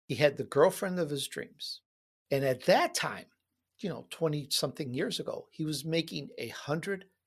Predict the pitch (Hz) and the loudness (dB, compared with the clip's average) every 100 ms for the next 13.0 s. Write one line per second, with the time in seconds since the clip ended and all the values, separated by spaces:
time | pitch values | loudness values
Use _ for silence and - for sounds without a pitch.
0 | - - 151 139 143 190 151 - _ - | -20 0 4 6 4 -2 -8 -12 _ -2
1 | 131 113 117 117 - - - _ _ _ | 0 0 -4 -6 -8 -10 -12 _ _ _
2 | _ _ - 98 95 90 - - - _ | _ _ -18 -16 -16 -18 -18 -20 -20 _
3 | _ _ _ _ - - - 98 - - | _ _ _ _ -20 -10 -8 -6 -10 -14
4 | - - - - 123 117 117 107 123 143 | -20 -20 -12 -4 -2 -2 -6 -8 0 4
5 | 180 190 190 196 190 185 220 - 131 131 | 4 4 0 -2 -2 -4 -8 -10 -2 0
6 | 139 147 147 131 - 151 139 - - - | 4 4 4 2 4 6 6 2 -10 -16
7 | - - _ - - - 160 170 160 139 | -16 -18 _ -14 -8 2 6 8 8 6
8 | 131 113 123 107 92 - - - - - | -2 -4 -6 -6 -10 -14 -20 -20 -14 -6
9 | - 156 214 - 220 - 139 - - - | 4 4 4 2 0 0 -2 -2 -6 -12
10 | _ _ _ _ 135 123 151 151 151 147 | _ _ _ _ 0 6 8 8 8 8
11 | 113 - 139 139 143 139 - 165 143 139 | 8 2 -2 6 8 8 8 6 6 0
12 | - 127 - 226 - 170 - - 135 135 | -6 2 4 4 4 -2 -2 0 0 0